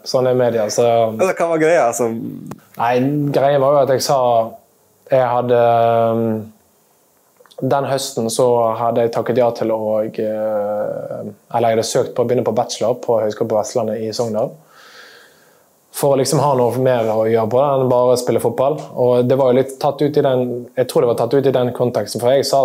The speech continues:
Speaker 1: sånn at jeg skulle, ja, nå har jeg søkt på bachelor, jeg skal begynne å studere litt på siden og på deltid, og, eh, ved siden av fotballen. Så, um, ble jo det snudd litt om da,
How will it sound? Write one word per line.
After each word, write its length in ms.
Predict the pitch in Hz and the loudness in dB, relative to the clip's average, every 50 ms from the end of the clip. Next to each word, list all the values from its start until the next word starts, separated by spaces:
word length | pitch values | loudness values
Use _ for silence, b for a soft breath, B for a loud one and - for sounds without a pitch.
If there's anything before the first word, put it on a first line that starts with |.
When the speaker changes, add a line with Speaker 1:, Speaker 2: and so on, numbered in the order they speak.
| 117 | 0
Speaker 1:
sånn 160 | - 123 120 117 110 | -2 -4 -4 -2 -2
at 100 | 107 - | -2 -2
jeg 120 | 117 110 - | -2 -4 -4
skulle, 280 | - 117 107 107 107 110 110 107 107 107 104 104 117 | -4 -4 -2 0 0 0 -2 -2 -2 -2 0 2 2
ja, 140 | 135 160 170 | 2 2 2
nå 140 | 160 156 147 | 0 0 0
har 80 | 135 123 | 0 0
jeg 80 | 117 - 113 | 0 -2 -2
søkt 100 | 113 117 | -2 0
på 60 | 113 | 0
bachelor, 340 | 110 117 117 - - 113 104 104 | 0 -2 -2 -2 -2 0 0 0
jeg 80 | - | 0
skal 80 | 107 110 | -2 -2
begynne 160 | 117 113 104 - | -2 -2 -4 -4
å 20 | |
studere 380 | - 110 110 113 110 107 107 110 | -6 -4 -2 -2 0 0 0 0
litt 140 | 107 104 - | -2 -4 -4
på 80 | 101 | -8
siden 380 | 95 - 101 98 95 101 104 104 | -6 -4 -4 -4 -4 -4 -4 -4
og 160 | 104 101 98 101 110 | -4 -6 -6 -6 -2
på 80 | 113 123 | 0 0
deltid, 400 | 120 123 - - 135 160 196 196 | 0 0 -2 0 0 0 2 2
og, 800 | 170 139 131 127 127 127 123 123 120 120 120 117 117 117 113 110 107 _ _ _ - - | 2 2 2 2 0 0 0 -2 -4 -4 -6 -8 -8 -10 -10 -12 -16 _ _ _ -14 -8
eh, 160 | 117 117 113 113 117 | -6 -4 -4 -2 -2
ved 80 | 113 107 | -2 -2
siden 180 | 123 117 117 | -2 -2 -2
av 220 | 113 113 110 110 107 110 117 113 - | -2 -4 -4 -6 -6 -8 -10 -10 -6
fotballen. 420 | - 113 - 123 117 117 135 175 175 - | -6 -4 -2 0 0 0 -2 -4 -8 -10
Så, 180 | - - 143 131 127 127 120 117 117 113 | -4 0 2 2 4 2 2 2 0 -2
um, 160 | 110 107 104 107 _ b b b b b b b b b b 143 | -4 -6 -8 -10 _ b b b b b b b b b b 0
ble 100 | 139 135 | 2 4
jo 120 | 127 131 | 4 4
det 80 | 127 120 | 2 2
snudd 380 | - - - 147 139 135 123 120 | 0 0 0 2 2 2 4 4
litt 160 | 120 127 123 135 | 2 2 2 2
om 220 | 139 123 113 113 | 0 0 0 2
da, 140 | 117 123 123 | 2 2 2